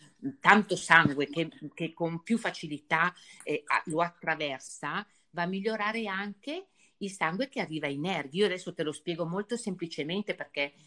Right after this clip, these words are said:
eh, do, do, mm, per scontato che non tutte ovviamente conoscano le parole tecniche, giustamente, però spiegandolo molto semplicemente, se io l'alleno aumento l'ossigeno con il sangue, quindi il muscolo diventa molto più,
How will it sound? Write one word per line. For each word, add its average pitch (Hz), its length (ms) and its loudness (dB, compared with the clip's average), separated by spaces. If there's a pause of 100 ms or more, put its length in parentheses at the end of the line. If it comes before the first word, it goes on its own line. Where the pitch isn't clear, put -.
(220)
eh, 139 560 -4
do, 165 440 -2 (180)
do, 151 640 6
mm, 135 240 0 (320)
per 170 140 6
scontato 165 580 6
che 147 240 0
non 151 340 -2
tutte 165 500 -6 (180)
ovviamente 151 500 -6
conoscano 156 600 -4
le 135 140 -4
parole 143 460 0
tecniche, 131 500 -4
giustamente, 135 760 -6 (320)
però 190 360 6
spiegandolo 175 840 2 (240)
molto 190 380 -2
semplicemente, 165 760 -8
se - 180 -10
io 220 120 8
l'alleno 180 600 2 (100)
aumento 160 340 -4
l'ossigeno 160 720 -6
con 147 140 -8
il 147 80 -6
sangue, 135 560 -8
quindi 143 240 -6
il 147 80 0
muscolo 170 320 -2
diventa 147 360 -4
molto 190 380 2
più, 156 320 2